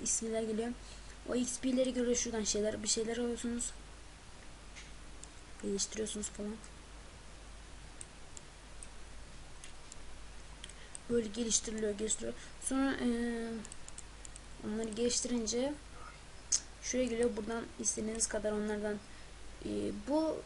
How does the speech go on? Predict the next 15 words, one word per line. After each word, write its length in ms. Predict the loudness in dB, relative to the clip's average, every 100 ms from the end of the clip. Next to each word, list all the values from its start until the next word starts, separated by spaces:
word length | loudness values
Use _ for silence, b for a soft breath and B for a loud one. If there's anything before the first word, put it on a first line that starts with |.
| 2
oyuna 300 | 4 6 2
para 180 | 2 2
yatırılan 600 | 2 0 0 2 2 2
para, 180 | 0 0
G-, 60 | -2 -4 -6 -6 -2
G 80 | 0 0 0
G 260 | 0 0 2
R 180 | 2 2
P 340 | 4 2 2 -2 B B B -2
oyunun 320 | 2 4 2 0
kendi 280 | 2 2
parası. 500 | 2 -2 -2 -2 -2 -4 0
Maç 220 | 2 4
yaptıkça 440 | 4 2 -4 -4 -4
kazanıyorsunuz. 560 | -2 -2 -2 -4 -6